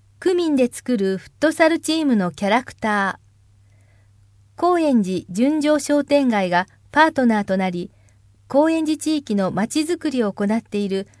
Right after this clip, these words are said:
フットサルチーム、ハウンドツーススポーツクラブのキャラクターを皆さんの投票で決定します。女子美術大学学生がデザインした四点から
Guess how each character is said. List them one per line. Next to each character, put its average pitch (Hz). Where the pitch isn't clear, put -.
フ -
ッ -
ト 294
サ 285
ル 269
チ 247
ー 202
ム、 156
ハ 262
ウ 320
ン 330
ド 320
ツ 294
ー 294
ス 277
ス -
ポ 277
ー -
ツ -
ク 277
ラ 254
ブ 190
の 175
キ 233
ャ -
ラ 311
ク -
タ 208
ー -
を 185
皆 269
さ 277
ん 233
の 208
投 247
票 277
で 254
決 202
定 226
し -
ま 190
す。 -
女 220
子 311
美 311
術 302
大 311
学 247
学 202
生 233
が 214
デ 214
ザ 277
イ 277
ン -
し -
た 170
四 311
点 233
か 208
ら 180